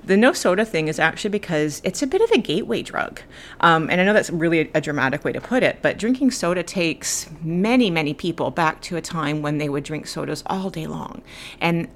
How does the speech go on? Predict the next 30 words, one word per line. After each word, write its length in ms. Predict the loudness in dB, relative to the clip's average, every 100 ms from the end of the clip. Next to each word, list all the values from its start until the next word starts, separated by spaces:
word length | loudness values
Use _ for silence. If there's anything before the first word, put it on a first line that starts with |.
| 6
often 580 | 6 6 0 0 0 -2
they'd 200 | 0 0
ignore 440 | -2 -2 0 0 -2
proper 500 | -8 -6 -4 -4 -4
meals 520 | 0 4 4 2 0
because 640 | -2 0 -2 -2 -6 -10
caffeine 460 | -8 -6 -4 -4 -4
in 80 | -4
sodas 440 | -4 -2 -2 -4
will 300 | -4 -4 -4
suppress 400 | -6 -10 -10 -8
your 80 | -6
appetite. 480 | -6 -6 -4 -4 -6 -16 -18 -16 -16 -14 4
Um, 440 | 6 8 6 2 0
and 160 | 0
it 160 | -2 -4
will 240 | -4 -4 -2
make 220 | -2 -4
you 60 |
feel 260 | -6 -4 -4
a 20 |
little 140 | -4 -6
bit 160 | -8
fuller. 380 | -6 -4 -4 -6 -14 -20 -12 2
Um, 560 | 4 4 2 -2 -6 -10 -2
and 160 | 2 4
even 340 | 2 0 0
worse, 360 | 2 2 0 -6
you 200 | -4 2
know, 280 | 4 2 0